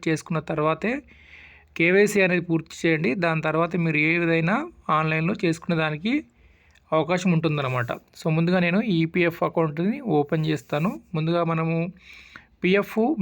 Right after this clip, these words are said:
మెంబర్ హోమ్ పేజ్ అంటారు, ఇక్కడ ఓపెన్ చేయాలి. ఓపెన్ చేసిన తర్వాత మన దగ్గర ఉన్నటువంటి యూఏఎన్ నంబరు, పాస్వర్డ్, క్యాప్చా కోడ్ ఇవన్నీ ఎంటర్ చేసి ఇక్కడ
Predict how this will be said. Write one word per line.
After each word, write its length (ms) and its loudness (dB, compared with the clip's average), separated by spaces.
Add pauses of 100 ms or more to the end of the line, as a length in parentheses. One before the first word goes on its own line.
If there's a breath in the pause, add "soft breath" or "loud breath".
మెంబర్ 420 2
హోమ్ 260 4
పేజ్ 240 2
అంటారు, 380 0 (400)
ఇక్కడ 180 0 (380)
ఓపెన్ 300 0
చేయాలి. 340 2 (240)
ఓపెన్ 260 -2
చేసిన 300 0
తర్వాత 320 2 (840 loud breath)
మన 60 2 (120)
దగ్గర 220 2
ఉన్నటువంటి 440 2 (120)
యూఏఎన్ 340 6
నంబరు, 260 2 (180)
పాస్వర్డ్, 480 2 (180)
క్యాప్చా 360 -2
కోడ్ 200 2
ఇవన్నీ 320 2
ఎంటర్ 260 -2
చేసి 240 0
ఇక్కడ 160 0